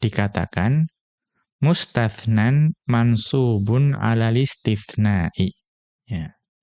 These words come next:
I'rab yang mudah. Maka nanti kalau ada mustatsna, ya, misalnya tadi qara'tul kitaba illa safhatan. Maka safhatan tadi i'rabnya apa? Mustatsnan mansubun 'alal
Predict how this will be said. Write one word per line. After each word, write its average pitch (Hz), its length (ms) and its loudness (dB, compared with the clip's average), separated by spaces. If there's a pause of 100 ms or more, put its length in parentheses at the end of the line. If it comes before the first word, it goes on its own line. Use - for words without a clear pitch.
(220)
I'rab 131 320 -2
yang 135 160 2
mudah. 95 320 0 (1120)
Maka 107 320 0
nanti 143 320 2
kalau 139 160 2
ada 127 160 0
mustatsna, 120 800 0
ya, 120 160 0
misalnya 117 320 0
tadi 127 160 0
qara'tul 131 640 -2
kitaba 120 800 -2
illa 123 400 0
safhatan. 101 960 -2 (560)
Maka 120 320 -2
safhatan 147 640 0
tadi 156 240 0
i'rabnya 139 560 0
apa? 117 240 0 (640)
Mustatsnan 123 1120 0
mansubun 120 960 0
'alal 117 400 0